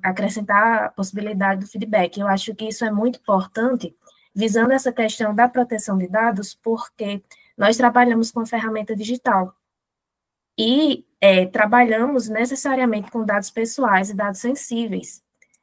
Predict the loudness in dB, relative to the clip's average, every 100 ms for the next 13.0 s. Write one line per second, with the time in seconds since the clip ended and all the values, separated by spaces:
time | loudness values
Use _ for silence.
0 | _ -8 -8 -2 -2 0 -2 -2 0 2
1 | 4 4 4 -2 -2 -2 -2 0 0 0
2 | -8 _ -6 -6 -8 -4 -4 -4 -2 -2
3 | -2 0 0 0 -2 0 -2 -2 -4 -4
4 | -2 0 0 0 -2 -2 -2 -4 -2 -2
5 | -2 -2 0 0 0 -2 -2 -4 -4 -6
6 | -6 _ _ _ _ _ 0 4 6 6
7 | 6 6 6 2 2 0 -2 -2 -4 _
8 | -2 0 0 -2 -4 -4 -2 -2 -2 -2
9 | -4 -2 -4 -2 -6 -8 -20 _ _ 0
10 | 4 4 2 2 2 2 0 -4 -8 -8
11 | -6 -4 -2 -2 -4 -6 0 0 0 -2
12 | 0 2 0 0 -8 -8 -10 -10 -12